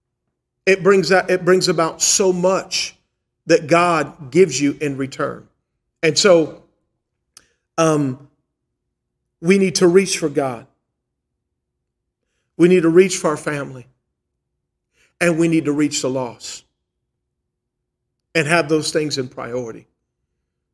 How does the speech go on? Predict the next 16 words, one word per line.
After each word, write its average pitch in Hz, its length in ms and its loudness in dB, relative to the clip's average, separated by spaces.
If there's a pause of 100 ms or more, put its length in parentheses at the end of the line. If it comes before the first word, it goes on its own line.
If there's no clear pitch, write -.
I 151 100 0
want 160 200 2
to 156 100 -4
end 165 200 0
right 156 180 -2
now. 156 180 -2
Let's 151 220 0
pray. 143 320 0
So 147 440 2 (1300)
i-, 170 180 4
if, 170 280 2 (1120)
if 170 220 2
you 165 80 0
pour, 208 300 6
you 170 140 -2
keep. - 420 -6